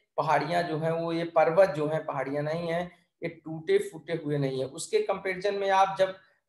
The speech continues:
मिडिल हिमालय को देखेंगे, मध्य हिमालय को आप देखेंगे, तो मध्य हिमालय की जो पहाड़ियाँ हैं वो सारी टूटी फूटी हुई पहाड़ियाँ हैं। आप यहाँ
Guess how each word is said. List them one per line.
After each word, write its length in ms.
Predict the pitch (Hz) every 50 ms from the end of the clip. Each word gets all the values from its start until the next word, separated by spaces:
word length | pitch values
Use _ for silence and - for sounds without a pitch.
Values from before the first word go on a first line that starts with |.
| -
मिडिल 360 | 139 143 175 185 202 226 220 202
हिमालय 460 | 196 190 180 175 170 170 175 170 175
को 140 | 175 165 147
देखेंगे, 400 | 147 147 143 156 143 139 139 135
मध्य 420 | 135 147 175 190 190 175 170 190
हिमालय 460 | 180 180 175 170 160 160 165 160 165
को 120 | 165 160 151
आप 220 | 147 143 143 135 139
देखेंगे, 340 | 139 143 151 151 156 170 185
तो 140 | 185 185
मध्य 340 | 170 160 165 170 165 160 175
हिमालय 340 | 175 165 165 170 - 175 180
की 340 | 180 185 196 202 202 - _ _ _ _ _ _ _
जो 80 | 139 156
पहाड़ियाँ 640 | 151 147 156 147 147 151 147 151 165 180 185 185 185
हैं 200 | 190 190 175 160
वो 100 | 165 170
सारी 300 | - 165 151 151 165 165
टूटी 420 | 165 - - 160 151 156 196 196
फूटी 320 | 180 - 180 180 - 185
हुई 160 | 180 180 180 180
पहाड़ियाँ 500 | 175 160 156 160 160 - 170 175 175 175
हैं। 140 | 175 170
आप 200 | 160 156 151 - -
यहाँ 300 | 151 156 156 160 156 -